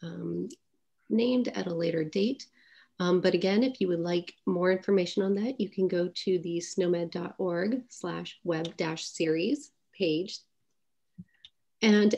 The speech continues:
our research webinar will feature Doctor Hugo J T Van Mens. Um, he'll be presenting utilizing the snomed C T hierarchy to generate patient-friendly clarifications, challenges, and opportunities.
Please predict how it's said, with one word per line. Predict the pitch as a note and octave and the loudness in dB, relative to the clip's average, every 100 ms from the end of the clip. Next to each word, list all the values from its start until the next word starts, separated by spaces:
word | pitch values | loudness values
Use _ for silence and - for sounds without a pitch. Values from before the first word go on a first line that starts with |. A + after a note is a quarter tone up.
| - | 2
our | G3 G3 G3 G3 | 0 2 2 2
research | F#3 A#3 C#4+ C#4 A#3 G#3 | 4 4 4 2 0 0
webinar | F#3 F#3+ F3 F3+ | 0 0 0 0
will | F#3 | -2
feature | F3+ G3 F#3 F3+ E3+ | -2 -2 0 2 2
Doctor | F#3+ G#3 C#4 C4 | 0 -2 0 0
Hugo | A#3+ G#3+ A3+ A3+ A3 - - - _ _ - | 0 0 2 2 -2 -10 -20 -20 _ _ 0
J | G3+ G#3+ | 2 2
T | - G3+ G3 | 0 -2 0
Van | F#3+ G#3 | 2 4
Mens. | F#3 D#3+ B3 C4 - - - - | 4 4 2 0 -12 -20 -8 2
Um, | F#3+ | 4
he'll | F3+ G#3+ | 6 4
be | G#3+ | 4
presenting | G#3+ A3+ G#3 F#3 F#3+ F#3+ | 4 2 2 2 2 4
utilizing | G3+ B3+ B3+ A#3+ B3+ A3+ | 4 4 2 2 2 2
the | |
snomed | G#3+ A3 G#3+ G#3+ | 0 2 4 4
C | - G#3+ | 0 -4
T | - A3+ | 0 0
hierarchy | G#3 F3+ E3+ F3+ - F#3+ | 2 2 2 0 -2 -4
to | F#3+ - F3+ | -4 -4 -2
generate | F#3+ F#3+ F#3 F#3 | 0 0 0 -2
patient-friendly | - A3+ A#3+ C4 - G3+ G3 G3 | 2 2 2 -2 -2 0 2 0
clarifications, | - E3+ E3+ F3 - D#3 E3 E3 E3+ - | -2 -2 -2 -2 0 0 2 0 -2 -4
challenges, | F#3 F3+ F#3+ F#3+ F#3+ F3+ F3 - | -2 0 0 0 2 0 0 -2
and | F3 E3+ | -4 -2
opportunities. | E3+ E3 E3+ E3+ D#3+ - - - | -4 -4 -2 0 0 0 -4 -6